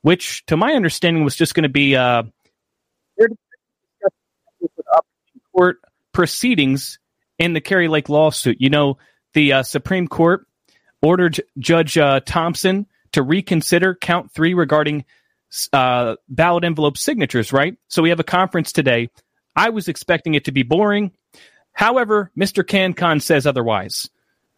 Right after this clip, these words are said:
So it's supposed to start right now, and it looks like, uh, people are taking their seats. Let me go ahead and share my screen. I'm not sure what we're gonna get because Mister CanCon was being cryptic with me, but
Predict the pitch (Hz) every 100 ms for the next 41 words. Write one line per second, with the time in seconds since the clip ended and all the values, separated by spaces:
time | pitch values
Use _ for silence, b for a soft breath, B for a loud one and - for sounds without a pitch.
0 | _ - - 240 190 - 180 254 302 226
1 | - 208 196 147 175 - 151 160 220 208
2 | _ _ - 139 - 151 151 - 160 143
3 | - 147 139 - 180 165 143 - 170 175
4 | 156 143 - - 220 214 - 180 175 165
5 | 165 143 - 160 143 131 - 185 220 214
6 | 214 - _ _ _ _ _ _ _ _
7 | _ _ _ - - 131 160 220 220 247
8 | 247 247 254 233 262 - 160 160 175 190
9 | 214 - 247 233 233 208 175 202 185 -
10 | 285 - 156 135 - 131 120 - _ _
11 | _ _ _ _ - 120 196 113